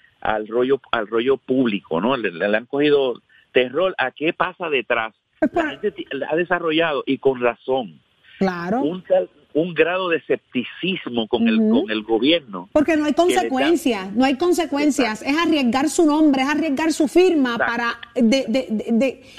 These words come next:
Speaker 2: para ver cómo, cómo se, se le pasa paños tibios y cómo se
Speaker 1: Pues
Speaker 2: siguen
Speaker 1: mientras tanto, mientras tanto, no solamente los médicos se están yendo,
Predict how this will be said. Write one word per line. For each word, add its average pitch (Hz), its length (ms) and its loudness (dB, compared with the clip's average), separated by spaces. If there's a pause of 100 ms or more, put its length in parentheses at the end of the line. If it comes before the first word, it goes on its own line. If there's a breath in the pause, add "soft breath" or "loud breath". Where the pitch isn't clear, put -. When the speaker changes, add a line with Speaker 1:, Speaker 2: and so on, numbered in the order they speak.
(180 loud breath)
Speaker 2:
para 254 280 2
ver 320 240 -2
cómo, 370 480 0
cómo 339 260 2
se, 277 380 0
se 277 120 0
le 262 140 2
pasa 285 300 -2
paños 294 420 2
tibios 320 460 4
y 247 80 2
cómo 262 180 4
se 320 120 -2
Speaker 1:
Pues - 80 -2
Speaker 2:
siguen 330 220 4
Speaker 1:
mientras 117 380 2
tanto, 175 440 -4 (540)
mientras 113 380 -2
tanto, 170 340 -2
no 131 120 -6
solamente 170 420 -2
los 156 140 0
médicos 180 400 -2
se 131 80 -4
están 123 240 0
yendo, 107 360 -4